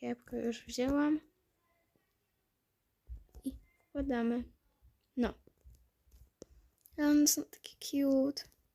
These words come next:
Dobra. Wsadzę. Dajemy.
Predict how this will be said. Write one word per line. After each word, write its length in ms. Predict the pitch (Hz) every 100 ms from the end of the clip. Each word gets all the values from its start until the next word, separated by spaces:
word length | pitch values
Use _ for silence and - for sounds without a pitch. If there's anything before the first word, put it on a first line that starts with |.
| _ _ - _ _ _ -
Dobra. 420 | 254 240 240 247 - _ _ _ _ _ _ _ _ _ _ _ _ - _ _ _ _ _ _ _ - - _ _ _ _
Wsadzę. 520 | - - 247 247 240 247 240 _ _ _ _ _
Dajemy. 680 | 254 233 240 262 277 294 311